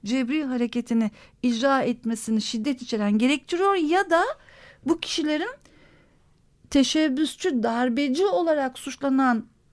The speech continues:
asli faillerin azmettiricisi ya da onların yardım edeni olduğunu ispat etmen lazım. Oysa sen böyle bir ispata giriş-, girişmemişsin. Nazlı Ilıcak azmettiricidir demiyorsun. Böyle bir iddia yok. Ne diyorsun?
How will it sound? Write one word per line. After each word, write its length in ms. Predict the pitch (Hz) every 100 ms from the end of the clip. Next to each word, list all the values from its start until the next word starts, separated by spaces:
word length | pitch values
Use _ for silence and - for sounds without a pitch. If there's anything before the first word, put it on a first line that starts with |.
| _ _ -
asli 560 | - 247 - 320 370 -
faillerin 600 | 302 277 269 262 294 453 -
azmettiricisi 1080 | 311 359 381 381 359 - 247 220 214 - 349 523 - _ - -
ya 140 | 320 294
da 60 |
onların 460 | 285 294 294 302 359
yardım 640 | 381 302 285 294 320 359
edeni 320 | 302 269 320
olduğunu 480 | 339 277 269 240 285
ispat 420 | 403 - 453 381 330
etmen 360 | - 277 262
lazım. 260 | 254 240 247
Oysa 240 | 294 320
sen 280 | 302 320 302
böyle 200 | 320 311
bir 60 | 302
ispata 440 | - 311 311 330
giriş-, 360 | 262 294 330 302 247
girişmemişsin. 720 | 339 - 359 277 - 233 220 - - -
Nazlı 360 | 254 277 262 294
Ilıcak 280 | 254 311 277
azmettiricidir 800 | 277 277 302 302 285 269 311 254
demiyorsun. 420 | 370 403 285 247
Böyle 280 | 262 269 285
bir 80 | 277
iddia 240 | 240 302 294
yok. 160 | 240 240
Ne 240 | 330 294
diyorsun? 320 | 233 240 440